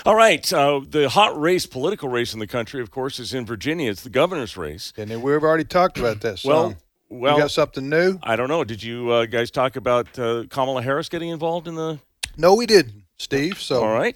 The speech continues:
Speaker 2: bring that angle to
Speaker 1: Well,
Speaker 2: us.
Speaker 1: uh, why don't we?
Speaker 2: Yes.
Speaker 1: So as you, as you guys discussed, Terry McAuliffe against Glenn Youngkin, and things are not going so well for Terry McAuliffe, and so he's bringing in the big guns. But, uh, th-, he's bringing in one of the least popular politicians known to mankind in Kamala Harris.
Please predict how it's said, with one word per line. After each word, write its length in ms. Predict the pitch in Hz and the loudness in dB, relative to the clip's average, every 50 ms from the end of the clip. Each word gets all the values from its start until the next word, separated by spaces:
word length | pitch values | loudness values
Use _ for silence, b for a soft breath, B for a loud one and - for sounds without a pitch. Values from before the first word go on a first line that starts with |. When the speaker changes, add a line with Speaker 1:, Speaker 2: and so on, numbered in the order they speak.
| b b _ | b b _
Speaker 2:
bring 180 | 185 220 233 | -2 -2 0
that 180 | 220 233 247 240 | 2 2 4 6
angle 320 | 196 151 143 131 110 107 104 | 4 4 2 0 -4 -8 -10
to 180 | - - 196 | -6 -2 0
Speaker 1:
Well, 220 | 190 196 202 202 175 | 0 2 2 2 2
Speaker 2:
us. 140 | 160 160 113 | 2 2 0
Speaker 1:
uh, 40 | |
why 240 | 101 107 127 156 185 | 0 2 2 2 4
don't 260 | 190 233 220 208 147 | 4 4 2 2 0
we? 120 | 110 98 85 87 | -6 -8 -10 -6
Speaker 2:
Yes. 220 | 127 139 139 127 | -2 0 0 2
Speaker 1:
So 220 | 135 135 135 131 123 | 2 0 0 2 2
as 240 | 131 131 131 - 156 | 2 2 2 0 -4
you, 100 | 143 131 - - | -8 -10 -4 0
as 180 | 135 139 135 117 | 0 0 0 0
you 80 | 131 127 | -2 -2
guys 240 | 143 135 135 131 | 0 0 0 -2
discussed, 400 | - 123 - - 147 151 170 - | -4 -10 -6 -4 -4 -4 -4 -2
Terry 180 | - 165 147 151 | 0 0 0 0
McAuliffe 460 | 147 131 - 147 139 143 156 160 - | -2 -2 0 0 2 2 0 -2 -4
against 260 | 143 120 127 123 - | -6 -6 -6 -6 -8
Glenn 280 | - 127 131 139 139 139 | -6 -2 -2 -2 0 0
Youngkin, 440 | 135 135 151 170 - 127 113 113 120 | 0 0 0 0 -2 -4 -6 -6 -6
and 140 | 117 113 - | -8 -8 -6
things 220 | 143 139 135 - | -8 -6 -6 -6
are 40 | 120 | -4
not 220 | 120 127 127 107 | -4 -4 -4 -4
going 220 | 127 131 131 127 117 | -6 -8 -8 -6 -8
so 160 | - - 123 | -8 -8 -6
well 260 | 117 113 120 123 123 | -4 -2 -2 -2 -2
for 140 | - 117 95 | -6 -10 -10
Terry 280 | - 135 127 117 110 | -6 -6 -4 -4 -6
McAuliffe, 560 | 104 - 135 147 156 143 110 107 113 - - - | -4 -4 -2 0 0 0 -2 -2 -4 -6 -10 -12
and 120 | 117 110 | -12 -10
so 180 | - 131 117 117 | -8 -8 -6 -6
he's 200 | 113 107 135 131 | -6 -4 -6 -6
bringing 340 | 120 - 180 214 247 240 233 220 | -4 -4 -4 -4 -2 -2 -2 0
in 100 | 208 185 | 0 0
the 80 | 165 | -2
big 360 | 139 127 180 196 202 170 147 131 | 0 2 2 2 2 0 -2 0
guns. 360 | 170 185 185 147 110 95 - - _ _ _ _ | 2 2 2 0 -2 -6 -12 -14 _ _ _ _
But, 200 | 147 135 - _ _ _ _ | -4 -4 -4 _ _ _ _
uh, 80 | - - - _ _ _ _ | -12 -12 -12 _ _ _ _
th-, 180 | 165 - - | -12 -10 -8
he's 160 | - 208 190 - | -10 -10 -6 -4
bringing 340 | 208 233 226 233 220 196 | -2 -2 -2 0 0 0
in 160 | 196 185 165 170 | 0 0 0 -2
one 120 | 185 190 | -2 -2
of 80 | 180 156 | -2 -2
the 60 | 151 | -4
least 300 | 147 156 190 190 - - | -4 -4 -6 -6 -10 -8
popular 520 | - 160 170 175 160 156 156 139 127 123 | -4 -2 -2 -2 -4 -6 -6 -6 -6 -6
politicians 760 | - 156 156 151 143 127 113 151 151 139 - 127 117 101 - B B B B B _ | -6 -6 -4 -4 -4 -4 -6 -8 -10 -12 -12 -12 -14 -14 -16 B B B B B _
known 320 | 135 135 147 165 165 151 | 0 2 2 2 2 0
to 40 | 131 | -2
mankind 720 | 127 131 135 135 127 127 - 139 147 135 120 107 107 107 90 | 0 0 2 0 0 0 -2 -2 0 0 0 -2 -4 -6 -6
in 200 | - 123 120 - | -8 -8 -8 -8
Kamala 420 | - - 147 139 139 131 107 101 | -6 -2 -2 -2 -2 -2 -4 -2
Harris. 540 | 117 175 208 175 107 - - - - - | 0 0 0 0 0 -2 -6 -10 -12 -12